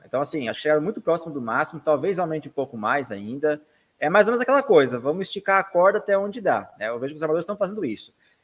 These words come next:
Então, por exemplo, a C M A congelou alguns valores ali, falou, "Ó, não vamos aumentar mais o spot." Por quê? Porque ela entendeu que aquilo ali esticou a corda onde dava. Porque e eu tô, eu estou vendo muitos importadores, exportadores, procurando já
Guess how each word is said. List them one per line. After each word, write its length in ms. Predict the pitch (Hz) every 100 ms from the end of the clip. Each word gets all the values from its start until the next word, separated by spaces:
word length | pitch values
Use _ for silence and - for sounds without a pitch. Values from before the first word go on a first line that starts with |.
| _
Então, 200 | 117 143
por 100 | 165
exemplo, 200 | 147 147
a 40 |
C 140 | 139 165
M 140 | 156
A 120 | 160
congelou 480 | 190 214 190 180 170
alguns 260 | 196 190 170
valores 420 | 175 151 175 160
ali, 100 | 156
falou, 200 | 160 170
"Ó, 100 | 156
não 120 | 143
vamos 200 | 147 170
aumentar 320 | 170 170 160
mais 180 | 160 165
o 40 | 165
spot." 420 | 180 151 123 -
Por 160 | -
quê? 140 | 180 131
Porque 180 | 127 147
ela 100 | 180
entendeu 360 | 226 233 202
que 100 | 220
aquilo 160 | 254 254
ali 400 | 208 185 214 311 _ _ _
esticou 400 | 175 - 220 214
a 60 | 220
corda 420 | 220 190 190 190
onde 180 | 190 233
dava. 400 | 240 165 107 98 - _ _ _ _
Porque 340 | 156 160 226 -
e 220 | 208 - _
eu 160 | 165
tô, 140 | 175 185 180
eu 100 | 165
estou 200 | 160 165
vendo 180 | 214
muitos 800 | 190 190 311 359 208 131 - - -
importadores, 800 | 131 127 117 101 151 185 156
exportadores, 800 | 117 - 127 - 101 139 220 165
procurando 560 | - 175 - 165 208 226
já 360 | 175 147 113